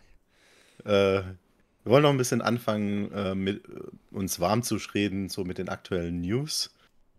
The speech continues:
Und ich hab so das Gefühl, dass es in den letzten Tagen was gab, was dich ganz glücklich gemacht hat. Magst du uns ein bisschen was davon erzählen?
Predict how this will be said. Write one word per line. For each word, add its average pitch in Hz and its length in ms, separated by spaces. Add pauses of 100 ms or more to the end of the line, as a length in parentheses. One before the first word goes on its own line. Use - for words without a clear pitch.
(100)
Und 104 120
ich 110 160
hab - 140
so 110 100
das 95 180
Gefühl, 107 440
dass 104 180
es 101 140
in 95 80
den 90 120
letzten 92 360
Tagen 90 360
was 87 240
gab, 90 360 (320)
was - 420
dich - 180
ganz 87 280
glücklich 90 400
gemacht 85 400
hat. 82 160 (1000)
Magst 98 220
du 95 40
uns - 100
ein 92 40
bisschen 90 200
was 87 140
davon 87 260
erzählen? 82 480